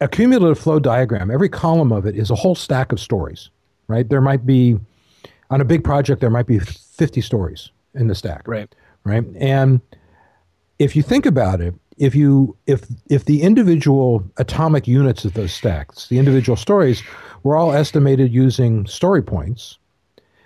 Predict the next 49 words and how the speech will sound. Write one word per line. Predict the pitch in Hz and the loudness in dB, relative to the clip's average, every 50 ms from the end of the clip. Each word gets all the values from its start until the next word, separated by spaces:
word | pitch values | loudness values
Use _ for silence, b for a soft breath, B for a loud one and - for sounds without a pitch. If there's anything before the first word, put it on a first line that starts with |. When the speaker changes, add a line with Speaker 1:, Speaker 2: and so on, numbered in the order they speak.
| b b b | b b b
Speaker 1:
then | 131 131 147 143 143 143 135 143 143 | -2 0 2 2 2 4 2 2 2
every | - 160 190 175 175 151 | 0 0 2 2 4 4
little | 143 156 151 147 131 | 4 4 2 2 0
square | - - - - 160 156 123 151 139 127 | -2 -6 -2 0 0 2 2 2 2 2
that's | 110 117 110 - | 0 -2 -4 -6
stacked | - - 139 127 131 - 143 | -4 -2 -2 -2 -2 -2 -4
up | 120 - | -4 -2
on | 131 120 | -2 -4
top | - 127 117 - | -2 -2 -2 -2
of | 131 107 120 | -2 0 0
every | 123 110 117 117 | 0 0 2 0
other | 120 135 139 | 2 2 2
little | 113 107 104 107 | 2 0 0 -2
square | 95 - - - 120 110 104 | -4 -4 -2 -2 0 0 0
is | 104 101 - | 0 0 0
gonna | 127 110 | 0 0
be | 101 113 | 2 0
a | 104 98 | 0 0
slightly | - - 113 101 104 104 | -2 -2 -4 -2 -2 -4
different | 101 - 127 120 | -2 -2 -2 0
height. | - 175 104 78 71 - _ _ _ _ _ b b b b b b b b b b b b b | 0 0 -2 -2 -4 -8 _ _ _ _ _ b b b b b b b b b b b b b
On | - 151 156 | -2 0 2
the | 151 160 | 2 2
other | 208 254 233 | 4 4 4
hand, | 185 170 131 107 90 95 113 131 - - _ - | 4 4 2 2 0 -2 -2 -4 -6 -8 _ -2
if | 135 107 | -2 0
you | 127 147 | 2 0
take | - - - 170 175 170 - | 0 0 -2 -2 -2 -2 -2
the | - 143 131 131 127 | 0 0 0 0 -2
average | - - 131 156 175 160 139 151 135 113 104 98 90 - - - - _ _ _ _ _ - | -4 -4 -2 0 0 0 2 2 2 2 0 -4 -10 -14 -16 -20 -20 _ _ _ _ _ -4
length | - 127 131 135 127 - | -2 0 0 0 0 0
of | 120 95 | -2 -2
a | 104 | -2
story | - - 151 147 147 139 117 104 | -4 -2 -2 0 2 2 0 0
in | 95 92 | -2 -2
points | - 160 156 110 80 90 92 - - - - _ _ _ _ _ _ _ _ _ _ _ - | -2 0 0 -2 -2 -6 -10 -12 -18 -20 -20 _ _ _ _ _ _ _ _ _ _ _ -2
and | 120 120 | 0 0
just | 151 147 - | 0 2 2
resize | 143 165 156 - - 151 147 147 131 143 | 2 0 0 0 0 0 2 2 2 2
all | 135 131 | 0 2
those | 123 117 101 110 | 2 0 0 0
little | 135 123 | -2 -2
squares | 113 - - - 156 160 151 143 - | -2 -4 -2 0 2 2 2 2 0
so | - - 120 | 0 -2 0
that | 107 113 107 | 0 0 0
they're | - 113 110 | 0 0 0
an | 113 110 | 0 0
average | 110 120 131 104 107 98 - | -2 -2 0 0 -2 -2 -2
height, | - 156 127 92 95 - | -2 -2 0 0 -2 -4